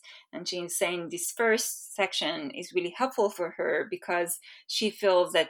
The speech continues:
you know, by the end of the week, she can't remember with whom she talked to and, and with whom the, the meeting got canceled.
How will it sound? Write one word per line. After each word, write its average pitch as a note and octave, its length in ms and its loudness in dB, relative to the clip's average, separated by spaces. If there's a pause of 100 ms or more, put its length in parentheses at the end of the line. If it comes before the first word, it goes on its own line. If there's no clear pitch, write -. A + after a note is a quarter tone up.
you F3 120 -4
know, C#3 120 2
by D#3+ 120 4
the F3 160 4
end G3 180 6
of E3+ 100 -4
the F3 120 -2
week, F3+ 440 4 (680)
she - 180 0
can't A#3+ 280 2
remember F#3+ 500 6
with E3+ 160 0 (460)
whom A#3 160 2
she A3+ 180 -2
talked F#3 340 0
to E3+ 580 2
and, D3 400 0
and D3 420 -4
with E3+ 160 -4 (140)
whom G3 180 0
the, F#3 240 2
the F3 120 -6
meeting E3 280 -4
got D3 200 4 (340)
canceled. E3 760 4